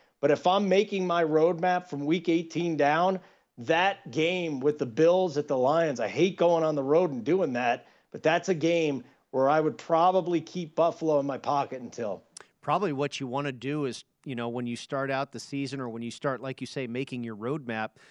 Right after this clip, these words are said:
Speaker 2: um, I, I think there's probably gotta be some strategy to try and keep as many of these teams in your pocket as possible until you get to this time of the year. Now, I mean, there's gonna be times where you're certainly gonna be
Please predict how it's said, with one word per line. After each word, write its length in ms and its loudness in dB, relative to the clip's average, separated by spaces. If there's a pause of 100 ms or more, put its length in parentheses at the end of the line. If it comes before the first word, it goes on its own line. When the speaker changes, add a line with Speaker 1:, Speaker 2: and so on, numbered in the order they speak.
(400)
Speaker 2:
um, 300 -4
I, 240 -4
I 40 -4
think 200 -8
there's 180 -6
probably 520 -6
gotta 280 -6
be 160 -8
some 200 -12
strategy 540 -8
to 100 -6
try 240 -6
and 140 -6
keep 220 -8
as 160 -10
many 440 -6
of 120 -12
these 240 -10
teams 480 -12 (280)
in 140 -6
your 120 -6
pocket 400 -6
as 140 -12
possible 580 -8 (220)
until 320 -6
you 140 -6
get 160 -8
to 60 -12
this 200 -12
time 260 -10
of 60 -12
the 80 -12
year. 300 -10
Now, 220 -6
I 120 -12
mean, 180 -10
there's 220 -6
gonna 120 -6
be 120 -6
times 400 -8
where 100 -8
you're 160 -6
certainly 380 -8
gonna 160 -8
be 260 -6